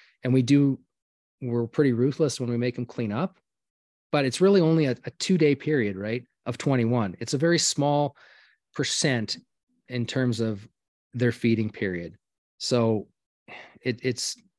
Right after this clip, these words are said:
it's not a detriment to the, them at all. The other thing is, is that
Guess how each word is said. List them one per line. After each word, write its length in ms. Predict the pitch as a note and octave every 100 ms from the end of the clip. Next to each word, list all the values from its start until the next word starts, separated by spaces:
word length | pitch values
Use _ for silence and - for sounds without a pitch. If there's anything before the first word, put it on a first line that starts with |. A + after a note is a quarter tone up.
| _
it's 120 | - C#3
not 260 | C3 C3
a 80 | -
detriment 480 | A2+ A2+ - A2+ G#2
to 60 | -
the, 200 | G#2 G2
them 240 | G#2 G#2+ G2
at 120 | G2
all. 280 | F#2+ F2 - - - _
The 80 | C3+
other 140 | F3
thing 280 | G3+ E3+ C3+
is, 320 | A#2+ A#2+ A#2
is 140 | A#2 A2+
that 240 | A#2+ A2+